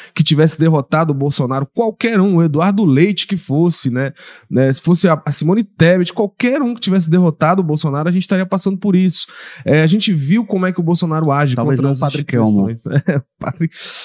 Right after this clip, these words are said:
Speaker 1: a gente viu, por exemplo, o Rodrigo Maia, que não tem relação nenhuma com o P T, muito pelo contrário, oposição ferrenha desde sempre, né? É, o Rodrigo Maia, no momento que ele tentou ali mal e porcamente colocar algum limite no Bolsonaro, ele foi alvo, né,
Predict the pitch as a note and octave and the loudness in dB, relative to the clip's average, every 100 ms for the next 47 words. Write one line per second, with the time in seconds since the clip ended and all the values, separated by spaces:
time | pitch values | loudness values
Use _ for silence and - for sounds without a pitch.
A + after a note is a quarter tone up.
0 | - - D3+ E3+ G#3 F#3 F3 A3+ A3 D#3 | -12 2 4 6 4 2 2 0 0 0
1 | C#3+ F3 A3 D#3 A2 - - C#3 F3+ A3 | 0 -2 -2 -4 -4 -10 -4 0 2 2
2 | A#3 E3+ E3+ G#3+ C3+ B2 G3+ B3+ C4+ D4 | 2 2 2 2 0 0 -4 -4 -6 -4
3 | C#4 - B3 C4 G#3+ G#3 A#3+ F#3 F#3+ F3+ | -6 -6 -6 -2 -2 0 -2 -4 -6 -2
4 | D3+ - F3+ F#3 G#3+ - A3 A3 F#3+ C#3+ | -4 0 -2 -2 -6 -6 -6 -2 -2 -2
5 | D3 D#3+ F3 - D3+ D3 F3+ F#3 D3+ - | -2 0 0 -2 -4 -2 0 0 -2 -2
6 | F#3 B2+ C3+ F3+ D3 C#3+ F3 D#3 - D3 | 0 2 2 0 0 0 0 -2 -2 0
7 | F#3 C3 C3 D3 - _ - - _ - | 0 0 -2 -2 -6 _ -20 -20 _ 2
8 | C3 C3 C3 D#3+ D#3+ G3 A3 F3 F3 A#3+ | 2 2 4 4 4 2 2 0 0 -2
9 | - G#3 A#3 A#3 F3+ F#3+ - A3+ G3+ G#3 | -4 -4 0 2 4 2 2 -2 -2 -4
10 | F3+ - F#3+ F3 E3+ D#3+ G3+ G3 G3 F#3+ | -2 0 2 2 2 0 0 0 -2 -2
11 | D#3+ E3+ - E3 D#3 D#3 D3+ F3 F#3+ C#3+ | -4 -4 -2 -2 0 -2 0 0 2 0
12 | D3+ - E3 F3+ E3+ F3 F#3+ D#3 D3+ G#3 | -2 -4 -2 -2 -2 0 0 2 2 0
13 | A#3 - G#3+ A#3+ F#3 F#3+ A#3+ A#3 C4 B3 | -2 -2 -2 -2 -2 -2 -2 -4 -4 -4
14 | D#3 - - - D#3 _ B2+ D#3+ G3 | -6 -10 -20 -20 -20 _ 2 2 2